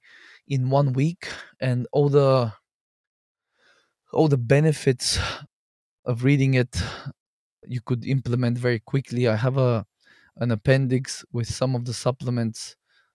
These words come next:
or all of the supplements that I mentioned in the book. There's an appendix where you can, you, you can get them and implement them into your routine, and they can, you know, help out a lot.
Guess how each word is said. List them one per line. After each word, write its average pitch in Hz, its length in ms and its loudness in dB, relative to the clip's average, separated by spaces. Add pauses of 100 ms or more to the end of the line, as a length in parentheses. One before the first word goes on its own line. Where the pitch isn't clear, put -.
or 131 160 2
all 135 280 6
of 147 80 4
the 135 60 -2
supplements 135 500 0
that 123 100 0
I 117 80 2
mentioned 127 400 0
in 113 100 -2
the 113 60 -6
book. 127 340 -6 (400)
There's 110 160 -2
an 113 120 0
appendix 127 600 0
where 113 140 2
you 107 160 0
can, 107 400 -2 (560)
you, 92 180 -10 (120)
you 120 140 -4
can 104 300 -6
get 123 280 4
them 120 420 0
and 104 380 0
implement 113 500 -2
them 110 140 -4
into 107 200 -6
your 110 140 -2
routine, 110 420 -4
and 104 120 -4
they 104 80 -4
can, 101 240 -6
you 90 120 -4
know, 107 100 -2
help 104 300 -2
out 104 160 -2
a 101 40 -6
lot. 104 260 -2